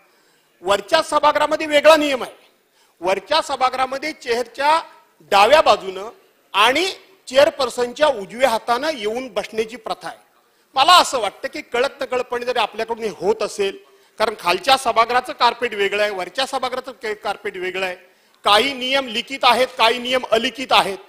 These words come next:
सदस्यांनी कसं वागावं तसंच अध्यक्ष महोदयांना देखील काही नियम आहेत. आणि म्हणून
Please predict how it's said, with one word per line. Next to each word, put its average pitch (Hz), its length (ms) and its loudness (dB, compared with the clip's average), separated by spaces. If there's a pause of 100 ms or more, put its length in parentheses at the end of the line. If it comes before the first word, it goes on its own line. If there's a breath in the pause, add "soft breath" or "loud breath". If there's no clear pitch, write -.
(360)
सदस्यांनी 269 560 0
कसं 262 280 -4
वागावं 240 340 2 (140)
तसंच 302 220 -8
अध्यक्ष 247 420 -4
महोदयांना 233 460 -2
देखील 262 240 -14
काही 233 180 -4
नियम 214 280 -2 (100)
आहेत. 170 260 -2 (560 soft breath)
आणि 262 120 -2
म्हणून 302 300 2